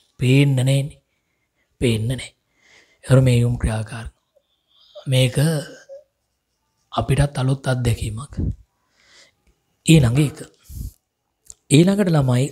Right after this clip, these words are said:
ආයෝජන සඳහා ලාභාංශ ලැබීම. කොතෙන්ද දෙන්නේ කියන්නේ?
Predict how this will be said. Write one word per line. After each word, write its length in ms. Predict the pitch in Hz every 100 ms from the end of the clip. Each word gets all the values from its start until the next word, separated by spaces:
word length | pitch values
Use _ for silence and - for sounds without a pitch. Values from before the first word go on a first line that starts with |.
| -
ආයෝජන 520 | 123 135 160 165 160 160
සඳහා 420 | 165 156 170 208 175
ලාභාංශ 680 | 139 139 156 147 151 147 -
ලැබීම. 320 | 113 110 139
කොතෙන්ද 300 | 147 151 143
දෙන්නේ 240 | 139 139
කියන්නේ? 260 | 160 139